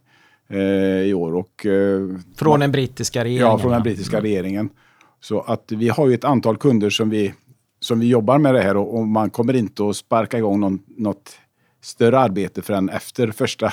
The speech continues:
Speaker 1: juli i princip, när man vet om det blir en förlängning, vilket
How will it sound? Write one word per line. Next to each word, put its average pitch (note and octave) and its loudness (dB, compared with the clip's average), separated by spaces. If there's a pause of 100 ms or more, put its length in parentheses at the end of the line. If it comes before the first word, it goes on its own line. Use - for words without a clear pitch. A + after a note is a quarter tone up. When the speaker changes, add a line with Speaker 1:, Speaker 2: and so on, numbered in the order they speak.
Speaker 1:
juli A2 0
i A#2 2
princip, A#2 -2
när G#2+ -2
man G#2 0
vet F#2+ -4
om G2+ 0
det G2+ 0
blir A2 -2
en A#2+ -4
förlängning, F#2 -2
vilket F#2+ -6